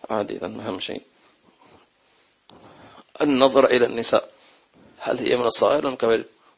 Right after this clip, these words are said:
نقول: "لا، من الصغائر." نقول: "عادي، ما هي مشكلة." خلاص،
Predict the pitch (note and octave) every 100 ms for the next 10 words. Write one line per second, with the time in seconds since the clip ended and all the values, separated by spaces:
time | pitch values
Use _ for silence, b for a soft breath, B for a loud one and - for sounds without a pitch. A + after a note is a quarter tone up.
0 | _ - C#3+ D#3 - F3 E3 D3 D3 C3
1 | - - B3+ - - E3+ B2+ - - -
2 | _ b b b b b b _ _ _
3 | _ - - - - -